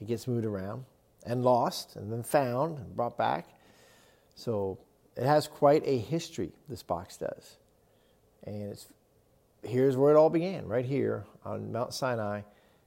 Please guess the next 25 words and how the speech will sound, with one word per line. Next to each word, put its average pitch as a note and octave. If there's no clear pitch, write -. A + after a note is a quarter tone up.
as G2+
Moses A#2
got A2
the G2
details D3
from D3+
God, G#2
and G2+
now A2+
he G#2+
is F#2+
giving C3
it C#3
to C3+
the B2+
men A2
that G2+
are G2
designed B2+
by G2
God F#2
to G#2
very B2+
specifically G2+
craft G#2+